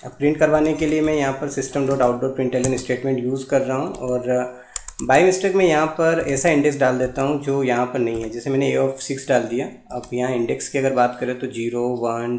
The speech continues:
two, three, four, four index ही है, जबकि मैंने यहाँ पर six index डाला है। तो होगा ये कि जब आप इस program को run करेंगे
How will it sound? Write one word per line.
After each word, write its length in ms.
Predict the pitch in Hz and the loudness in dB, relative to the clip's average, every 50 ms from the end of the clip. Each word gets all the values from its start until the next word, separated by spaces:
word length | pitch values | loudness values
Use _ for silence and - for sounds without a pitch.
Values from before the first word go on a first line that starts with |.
| 120 120 | -6 -6
two, 440 | 120 117 117 117 120 123 123 123 - | -6 -6 -4 -4 -6 -6 -8 -10 -10
three, 240 | - 117 117 117 123 123 | -8 -6 -4 -4 -4 -6
four, 320 | - - 123 117 - - - | -6 -6 -6 -6 -6 -6 -4
four 160 | 139 143 139 | -2 0 0
index 340 | 135 127 127 127 127 - - | 0 0 0 -2 -2 -4 -4
ही 100 | 117 110 | -6 -6
है, 880 | 110 - - - - - - - - _ _ _ _ _ - - 117 | -8 -10 -14 -20 -20 -20 -20 -20 -20 _ _ _ _ _ -18 -12 -8
जबकि 260 | 120 135 127 - - 143 | -6 -6 -4 0 2 2
मैंने 240 | 143 139 143 143 | 4 4 4 2
यहाँ 160 | 139 135 131 123 | 2 2 0 0
पर 340 | 135 143 151 160 - - - - _ - _ _ _ _ _ _ _ _ - | 0 0 -2 -2 -2 -8 -18 -20 _ -20 _ _ _ _ _ _ _ _ -8
six 340 | - - - 175 175 - - | -4 -2 -2 -2 -2 -2 -4
index 420 | - - 143 135 135 139 139 - - | -4 -2 -2 0 0 0 -2 0 0
डाला 220 | 131 120 120 127 | 2 2 2 2
है। 380 | 117 113 113 104 - - - _ _ _ - - _ _ - | 0 -2 -4 -8 -10 -14 -20 _ _ _ -20 -20 _ _ 0
तो 80 | 190 202 202 196 - - - - | 4 6 6 4 4 0 -4 -2
होगा 200 | 139 139 139 175 | -2 2 4 4
ये 220 | 175 160 156 170 175 | 4 6 6 4 2
कि 500 | 170 175 175 175 175 175 170 - - - 147 | 2 4 4 6 6 6 4 0 -4 -8 -4
जब 240 | - 165 160 156 156 | 2 2 4 6 6
आप 140 | 160 156 160 | 6 6 4
इस 100 | 170 165 | 2 -2
program 440 | - - 147 123 120 131 135 143 151 156 | -4 -4 -4 -2 0 2 2 2 0 0
को 220 | 151 - 151 151 | 0 0 2 2
run 200 | 139 123 135 147 | 4 4 2 2
करेंगे 400 | 147 156 139 135 131 131 135 156 | 2 2 2 4 4 4 2 2